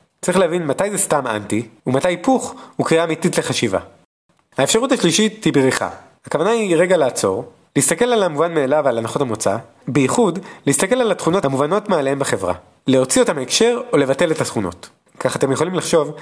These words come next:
על כלב שמירה שאינו נובח, או ליצן קריפי שאינו שמח. האפשרות השנייה של בריחה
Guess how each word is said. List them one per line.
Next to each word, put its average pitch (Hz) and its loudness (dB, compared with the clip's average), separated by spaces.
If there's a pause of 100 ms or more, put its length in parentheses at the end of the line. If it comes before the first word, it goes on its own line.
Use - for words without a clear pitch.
(240)
על 120 0
כלב 180 0
שמירה 139 2
שאינו 127 0
נובח, 95 -2 (220)
או 139 4
ליצן 160 0
קריפי 202 2
שאינו 156 0
שמח. 143 -4 (1900)
האפשרות 165 0
השנייה 156 2
של 165 -2
בריחה 160 0